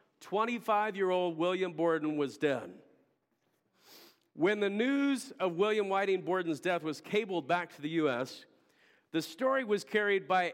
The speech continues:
every American newspaper. Uh, a wave of sorrow went round the world.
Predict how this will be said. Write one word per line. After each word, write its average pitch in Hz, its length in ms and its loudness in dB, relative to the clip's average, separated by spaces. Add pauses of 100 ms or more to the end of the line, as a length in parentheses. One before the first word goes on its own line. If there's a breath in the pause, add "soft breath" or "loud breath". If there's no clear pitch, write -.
(120)
every 226 480 0
American 175 600 0
newspaper. 143 680 -2 (880 soft breath)
Uh, 151 240 4
a 160 100 2
wave 247 320 2
of 220 140 -2
sorrow 208 580 2
went 151 260 0
round 180 320 0
the 170 80 0
world. 143 460 2